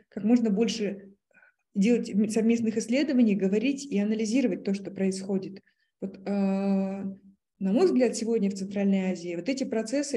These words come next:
они очень эм, з-, э, ме-, идут очень медленно. Мы до сих пор являемся объектом исследования всех возможных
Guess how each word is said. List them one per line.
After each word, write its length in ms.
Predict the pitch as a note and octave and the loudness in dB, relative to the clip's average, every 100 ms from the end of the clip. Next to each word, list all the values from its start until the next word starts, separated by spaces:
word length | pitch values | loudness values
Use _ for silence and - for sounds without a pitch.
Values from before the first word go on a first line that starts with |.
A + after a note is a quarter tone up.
| - | -2
они 340 | F#3+ A3 B3 A3+ | 2 4 2 0
очень 580 | B3+ B3+ B3 A#3 - - _ - | -2 2 2 2 -4 -18 _ -10
эм, 560 | G3 G3+ G3+ G#3 G3+ G3 | -4 -2 -2 -2 -2 -2
з-, 100 | F#3+ G3 | -2 -8
э, 140 | F#3+ - - | -10 -12 0
ме-, 300 | A3+ B3+ A#3+ | 6 6 6
идут 200 | A3 - | 0 0
очень 280 | A#3+ B3 A#3+ | -4 2 6
медленно. 500 | B3 G3 F3+ F3+ - | 8 6 2 -4 -4
Мы 160 | G#3 A3+ | 2 4
до 80 | A3+ | 2
сих 200 | G3+ C4+ | -2 2
пор 140 | E4+ | 2
являемся 500 | D4 A#3+ B3+ A#3+ A3+ | 4 6 6 6 4
объектом 420 | G3+ B3+ G3 A3+ | 4 2 2 0
исследования 500 | A#3 A#3+ A#3+ A#3+ A3 | 0 -2 -2 0 0
всех 240 | G#3+ D4+ D4 | 0 -4 -2
возможных 640 | A#3 A#3+ B3+ A3+ A3 - | 0 2 2 0 -4 -6